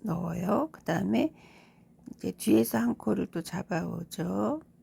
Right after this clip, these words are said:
그러면 이런 모양이 되는데, 이제 여기서 두 코, 두 코를 빼주는 겁니다. 그게 긴뜨기예요.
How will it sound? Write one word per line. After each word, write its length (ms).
그러면 260
이런 300
모양이 340
되는데, 640
이제 220
여기서 240
두 160
코, 220
두 120
코를 500
빼주는 500
겁니다. 760
그게 280
긴뜨기예요. 880